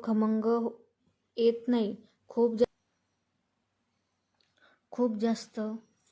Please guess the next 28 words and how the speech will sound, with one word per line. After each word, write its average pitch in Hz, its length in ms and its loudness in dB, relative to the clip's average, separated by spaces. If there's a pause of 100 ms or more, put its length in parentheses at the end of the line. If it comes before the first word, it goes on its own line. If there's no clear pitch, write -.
(180)
पिठाला 233 360 -2
लागतात 214 400 -4 (540)
किंवा 220 380 2 (140)
बेसन 226 360 2
पिठाचा 233 440 -2
जास्त 220 380 -6
सुगंध 220 480 0
येतो, 208 280 -6 (580)
त्यावेळेला 233 480 2
आपण 220 420 0 (340)
लाडू 214 400 0
खातो. 208 340 -2 (120)
त्यामुळे 226 400 2 (140)
अगदी 220 440 -2
व्यवस्थित 233 420 0
ही 226 120 0
पुरी 233 360 0 (520)
तळून 226 340 4
घ्यायची, 240 440 0 (340)
फार 233 200 0
लालसुद्धा 226 600 0
करायची 220 480 -2
नाही, 220 240 2 (380)
त्यामुळे 233 420 2
लाडू 220 280 2
जळकट 220 560 0 (280)
लागू 214 300 -2
शकतो. 226 460 -4